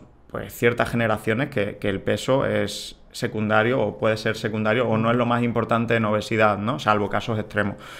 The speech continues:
Eh, cuesta mucho, cuesta mucho el quitarnos la idea del perder peso. Eh, por más divulgación que se haga, todavía hay personas que lo que quieren es perder peso. Si le hablas de ganar fuerza, si le hablas de mejorar el perímetro abdominal, no.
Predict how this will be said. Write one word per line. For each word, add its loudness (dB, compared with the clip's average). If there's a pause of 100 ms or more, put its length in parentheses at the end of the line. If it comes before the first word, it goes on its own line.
(280)
Eh, 2
cuesta 0
mucho, -2 (220)
cuesta -4
mucho 0
el -2
quitarnos 0
la 4
idea 6
del 2
perder 2
peso. -2 (340)
Eh, -4
por -4
más 2
divulgación 2
que -4
se -4
haga, 2
todavía 2
hay 4
personas -2
que -2 (140)
lo -2
que 0
quieren 6
es 2
perder 6
peso. -6
Si -2
le 8
hablas 10
de 8
ganar 6
fuerza, 6
si 0
le 6
hablas 6
de 6
mejorar 6
el 4
perímetro 2
abdominal, 2
no. -8